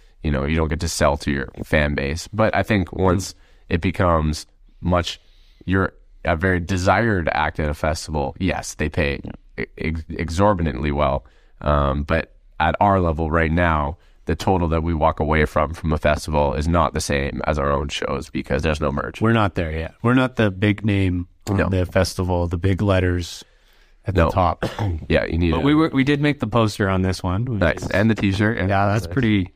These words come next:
Speaker 2: that's a big accomplishment.
Speaker 1: Yeah, taking, taking steps. Um, so yeah, we'll see. And now we're kinda in the second half, uh, of the tour. So I was saying this to Michelle the other day. I felt like it's like you're on a run or something, and it's like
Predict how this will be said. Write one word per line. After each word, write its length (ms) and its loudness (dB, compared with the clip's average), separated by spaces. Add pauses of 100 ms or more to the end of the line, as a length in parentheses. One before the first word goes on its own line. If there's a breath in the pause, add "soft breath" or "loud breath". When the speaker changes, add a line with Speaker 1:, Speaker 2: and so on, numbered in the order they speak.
(140)
Speaker 2:
that's 180 -2
a 40 -2
big 240 2
accomplishment. 540 -2
Speaker 1:
Yeah, 200 4
taking, 460 2
taking 320 0
steps. 600 -2 (160)
Um, 560 -2 (400)
so 100 2
yeah, 80 6 (120)
we'll 100 0
see. 220 0 (120)
And 100 2
now 160 4
we're 120 2
kinda 220 2
in 200 2
the 260 2 (560)
second 380 0
half, 580 0
uh, 460 4
of 180 0
the 80 0
tour. 420 2
So 340 0 (400 soft breath)
I 60 2
was 100 0
saying 240 2
this 180 0
to 100 -6
Michelle 320 2
the 120 0
other 160 0
day. 200 0
I 40 2
felt 240 2
like 180 0
it's 140 -8
like 180 2 (280)
you're 120 4
on 100 4
a 60 0
run 460 2 (240)
or 100 -2
something, 440 -2
and 80 -2
it's 140 -8
like 240 0